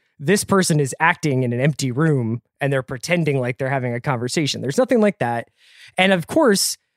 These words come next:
I, like, in the aforementioned Metacritic list that I was talking about, there is no shortage of stuff. Is there a lot more documentaries? Yes. Is there a lot more movies moving into the big new release of the week conversation? For sure. But I haven't noticed any kind of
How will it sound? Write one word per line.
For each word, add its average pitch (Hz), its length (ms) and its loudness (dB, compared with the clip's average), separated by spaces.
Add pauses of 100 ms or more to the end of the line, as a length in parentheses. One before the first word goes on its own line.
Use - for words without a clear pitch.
(260)
I, 170 200 2 (260)
like, 143 220 -2
in 147 120 -2
the 151 120 0
aforementioned 247 580 2
Metacritic 180 420 2 (260)
list 147 340 -2
that 143 80 -2
I 127 40 -2
was 127 120 -4
talking 165 240 2
about, 117 280 -2 (120)
there 170 140 4
is 165 120 2
no 175 160 2
shortage 143 400 -2
of 123 80 -4
stuff. - 400 -12 (580)
Is 147 120 0
there 151 120 2
a 147 60 4
lot 165 180 4
more 170 120 2
documentaries? 185 640 2
Yes. - 420 -6
Is 143 140 -4
there 160 180 2
a 151 80 2
lot 151 260 2
more 165 440 2 (240)
movies 180 580 0
moving 175 380 2
into 160 260 0
the 143 200 -2
big 139 300 -4
new 151 200 -2
release 147 420 -2
of 127 200 -4
the 139 80 -2
week 139 360 -6
conversation? 196 680 0
For 147 180 -4
sure. 110 300 -8 (480)
But 151 280 2
I 160 140 4
haven't 208 340 4
noticed 175 340 2
any 147 160 0
kind 143 240 0
of 120 100 -8